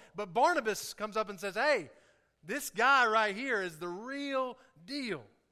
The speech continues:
So that, that's that. So n-, now we're kinda going from the standpoint of, of, of Barnabas, okay? So here's, here's what Barnabas, Barnabas always saw potential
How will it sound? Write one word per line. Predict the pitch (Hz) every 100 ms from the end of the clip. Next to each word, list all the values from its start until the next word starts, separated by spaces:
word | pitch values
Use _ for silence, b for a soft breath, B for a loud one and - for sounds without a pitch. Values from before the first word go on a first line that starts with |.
| _ _ _ _ _ _ _ _ _ _ _ _
So | 185
that, | 254 208
that's | 254 254
that. | 214 247 190 190
So | - 233 214 202
n-, | 214
now | 214 240
we're | 254
kinda | 262 240
going | 208 233 233
from | 226
the | 220
standpoint | 226 220 214 226
of, | 220 185 b b b
of, | 175 190 170
of | 190 175
Barnabas, | 165 220 226 185 165 165
okay? | 165 170
So | 196 175 170 b b
here's, | 214 247
here's | 226 254
what | 294 254
Barnabas, | 254 269 175 -
Barnabas | 196 254 262 240
always | - 202 247 254
saw | - 233
potential | 226 214 214 190 165 143